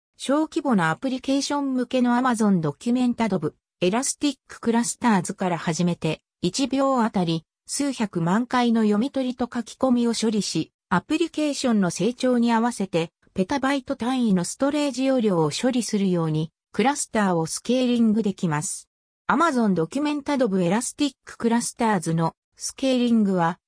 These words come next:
コンソールでクラスターシャードの数を変更するのと同じくらい簡単で、残りはAmazonドキュメンタドブサービスによって処理され、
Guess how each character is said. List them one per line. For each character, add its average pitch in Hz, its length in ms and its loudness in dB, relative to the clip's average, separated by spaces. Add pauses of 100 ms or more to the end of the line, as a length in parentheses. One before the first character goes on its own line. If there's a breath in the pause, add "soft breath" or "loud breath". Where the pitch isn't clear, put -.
(140)
コ - 140 0
ン 294 80 -2
ソ 311 180 0
ー 294 60 2
ル 254 120 2
で 190 120 0
ク - 160 -4
ラ 226 120 0
ス - 120 -6
タ 285 180 -2
ー 277 60 -2
シ - 160 -6
ャ 269 100 0
ー 262 60 0
ド 262 100 0
の 240 140 2
数 226 340 0
を 160 80 2
変 175 260 0
更 247 200 -2
す 233 160 -2
る 220 100 2
の 190 140 2
と - 240 -4 (200)
同 196 220 2
じ 285 140 -4
く 294 100 -6
ら 277 160 0
い 214 80 0
簡 180 240 0
単 180 300 0
で、 165 200 0 (220 soft breath)
残 165 260 0
り 240 140 2
は 196 220 2 (240)
Amazon 247 460 2
ド 160 120 0
キ 226 160 -2
ュ 247 40 2
メ 269 120 0
ン 254 80 -2
タ 247 160 -4
ド 226 100 0
ブ 202 140 0
サ 294 280 0
ー - 20 -4
ビ 226 100 0
ス 202 160 0
に 190 140 4
よ 160 100 0
っ - 40 -6
て - 200 -6
処 214 160 -2
理 208 140 0
さ 180 100 -2
れ、 160 220 0